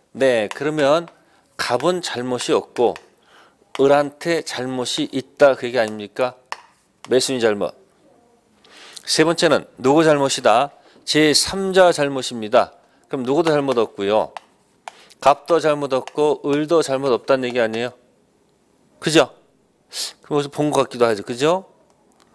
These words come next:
그러면 지금 이 갑은 채무자가 되는 겁니다. 갑은.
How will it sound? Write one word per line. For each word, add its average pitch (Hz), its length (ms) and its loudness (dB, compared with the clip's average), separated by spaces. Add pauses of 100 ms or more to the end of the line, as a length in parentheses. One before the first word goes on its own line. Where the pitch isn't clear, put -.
(540)
그러면 165 360 2 (120)
지금 156 500 -2 (880)
이 185 280 0
갑은 139 580 0 (240)
채무자가 185 1400 0
되는 131 280 -6
겁니다. 107 460 0
갑은. 107 720 -2